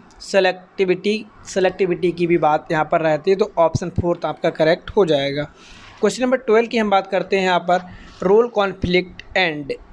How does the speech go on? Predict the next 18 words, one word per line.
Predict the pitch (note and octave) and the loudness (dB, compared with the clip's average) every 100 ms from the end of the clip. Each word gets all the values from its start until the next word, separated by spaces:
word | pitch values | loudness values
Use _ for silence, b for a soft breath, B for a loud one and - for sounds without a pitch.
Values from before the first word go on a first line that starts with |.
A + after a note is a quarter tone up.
| - F#3+ | -4 -4
issue | - A#3+ B3 A#3+ | -2 -4 -4 0
of | F#3 F3 F3+ - - - - - | 2 2 0 -10 -20 -20 -12 0
collaboration | A3 G#3 F3 D#3 - E3+ - - | 2 2 0 -2 0 -2 -2 0
are | F#3+ F#3+ F3 | 0 0 0
most | G#3 G3+ | 0 2
relevant | F#3 F3 D#3+ D#3 D#3 D#3+ B B B B - - - A#3+ | 0 2 2 0 -2 -8 B B B B -20 -20 -4 0
to | |
which | G3 A3 A#3 | 2 0 0
of | G#3+ F3 | -2 0
the | G3 | -4
following | - F3+ E3 F3+ F#3 | 0 0 2 -2 -2
disciplines, | G#3 A3 F#3 D#3 C#3+ D3 - - B B B - | 0 -2 -2 -4 -4 -8 -12 -16 B B B -4
भूमिका | E3 G#3+ A#3 A3+ B3 | 2 2 2 2 0
द्वंद्व | F#3+ F3+ F3+ G3 C#4 - | 2 0 0 -4 -6 0
और | F#3+ G3+ | 2 0
सहयोग | - F3 G3 G#3 | 0 2 2 2
के | G3 | -2
मुद्दे | F3 D3+ D3 D#3+ | -2 -4 0 0